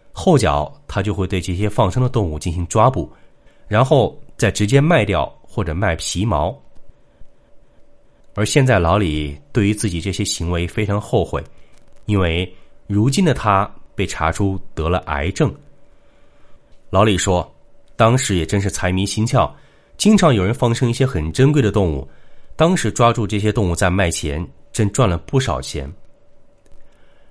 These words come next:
而鱼商阿信呢，甚至会特意提高对于准备放生的人买鱼的价格。他说，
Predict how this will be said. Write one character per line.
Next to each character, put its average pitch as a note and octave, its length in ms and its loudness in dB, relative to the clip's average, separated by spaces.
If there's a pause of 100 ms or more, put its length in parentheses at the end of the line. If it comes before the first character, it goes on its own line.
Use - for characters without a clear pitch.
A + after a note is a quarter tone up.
(340)
而 E3+ 120 2
鱼 D3 220 2
商 E3 320 4
阿 E3+ 160 2
信 E3 320 2
呢， E2+ 200 0 (320)
甚 E3 240 2
至 A#2+ 120 2
会 G2+ 180 0
特 - 220 0
意 G#2+ 100 4
提 - 240 -4
高 A#2 340 2 (120)
对 C3 140 2
于 D3 80 2
准 F2 220 -2
备 G2 120 -2
放 G#2+ 260 0
生 D3+ 160 0
的 C#3 100 2
人 E2+ 360 -2
买 E2 260 -4
鱼 D2+ 160 -4
的 B2+ 100 0
价 A#2+ 320 0
格。 - 240 -10 (1300)
他 G2 140 0
说， F2 340 -2